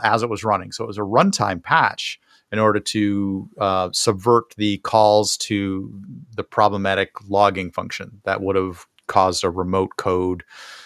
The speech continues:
ingestion and then po-, you know, obviously remote code execution.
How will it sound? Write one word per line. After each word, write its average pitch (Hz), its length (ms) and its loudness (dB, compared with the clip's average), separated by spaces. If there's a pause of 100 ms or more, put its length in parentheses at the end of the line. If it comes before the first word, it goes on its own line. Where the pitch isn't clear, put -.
(100)
ingestion 104 1000 0
and 95 120 -4
then 92 240 -2
po-, 98 300 -2
you 104 80 -8
know, 92 80 -2
obviously 90 440 0
remote 87 260 -6
code 101 120 2
execution. - 540 -2